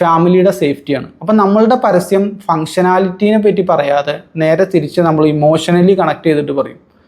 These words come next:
ഫാമിലിയുടെ സേഫ്റ്റി ആണ് നമ്മളുടെ മെയിൻ പെയിൻ പോയിന്റ്. അ-, അ-, അതായത് നമ്മളുടെ പൊട്ടൻഷ്യൽ കസ്റ്റമറുടെ പെയിൻ പോയിന്റ് അതാണ്. അപ്പോൾ നമ്മൾ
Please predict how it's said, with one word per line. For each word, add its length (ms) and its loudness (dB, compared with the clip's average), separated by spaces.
ഫാമിലിയുടെ 680 2
സേഫ്റ്റി 540 -2
ആണ് 220 2
നമ്മളുടെ 300 0
മെയിൻ 180 0
പെയിൻ 180 4
പോയിന്റ്. 320 0
അ-, 100 0
അ-, 220 2
അതായത് 380 2
നമ്മളുടെ 320 0
പൊട്ടൻഷ്യൽ 440 -4
കസ്റ്റമറുടെ 500 -4
പെയിൻ 240 2
പോയിന്റ് 320 2
അതാണ്. 260 -4
അപ്പോൾ 200 0
നമ്മൾ 200 2